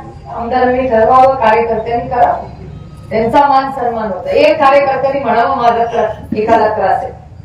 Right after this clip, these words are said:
एकाला पण आहे, ते पाहिजे, "घे बाबा, चल आपली सत्ता आहे, करून घे हे चांगलं काम." एक महिना असा नाही जिथे मी जिल्हा परिषद मध्ये गेले नाही,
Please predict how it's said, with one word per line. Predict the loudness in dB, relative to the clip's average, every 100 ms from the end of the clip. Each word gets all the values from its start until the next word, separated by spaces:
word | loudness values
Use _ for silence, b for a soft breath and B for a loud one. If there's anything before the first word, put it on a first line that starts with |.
| -4 2
एकाला | 2 6 6 6 2
पण | 0 -2
आहे, | -4 -10 -18 -20 -20 -4
ते | 4 4 4
पाहिजे, | 0 -2 -4 -10 -8
"घे | -2 0
बाबा, | 2 0 -2 -2
चल | -2
आपली | -2 -8 -10
सत्ता | -8 -6 -2 0
आहे, | 0 -2 -12 -18 -14 0
करून | 2 2 0
घे | -2
हे | -2
चांगलं | -6 -8 -8
काम." | -10 -14 -20 -20 -20 -18 -16 -16 -16 -16 -8 2
एक | 4 4 0 -6
महिना | -2 0 4
असा | 4 4
नाही | 0 -2 -6
जिथे | -4
मी | -4 -4
जिल्हा | 0 2 4
परिषद | 4 0 -4
मध्ये | -2 -2
गेले | -2 0 0
नाही, | 0 -4